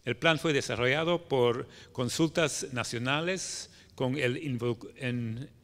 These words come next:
involucramiento de las agencias regionales y al fin en una consulta regional. Una herramienta que fue, que desarrollamos, eh, se llama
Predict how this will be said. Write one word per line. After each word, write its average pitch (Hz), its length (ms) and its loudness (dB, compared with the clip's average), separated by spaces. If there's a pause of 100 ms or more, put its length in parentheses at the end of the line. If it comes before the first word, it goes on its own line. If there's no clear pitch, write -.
(180)
involucramiento 131 1400 0 (360)
de 127 160 6
las 123 280 2
agencias 147 540 0
regionales 143 800 -2 (300)
y 147 240 4
al 135 180 2
fin 180 480 0
en 131 260 0
una 151 260 2
consulta 139 500 0
regional. 107 580 0 (1500)
Una 233 340 2
herramienta 151 580 2
que 139 200 4
fue, 185 600 0
que 139 240 2
desarrollamos, 139 840 0 (100)
eh, 135 120 -4
se 143 200 0
llama 156 400 0